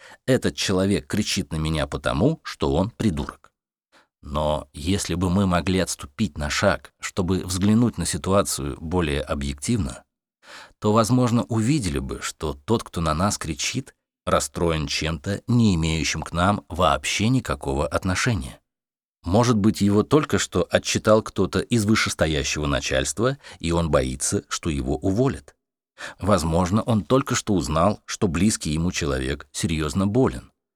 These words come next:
Или, быть может, он поссорился с другом или партнером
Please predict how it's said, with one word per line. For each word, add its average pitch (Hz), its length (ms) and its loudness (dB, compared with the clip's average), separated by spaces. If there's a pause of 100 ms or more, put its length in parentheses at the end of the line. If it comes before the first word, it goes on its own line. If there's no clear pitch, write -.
(380)
Или, 139 180 4
быть 143 220 4
может, 127 360 4
он 131 120 4
поссорился 139 680 4
с 90 80 -2
другом 113 440 4
или 110 200 2
партнером 113 680 2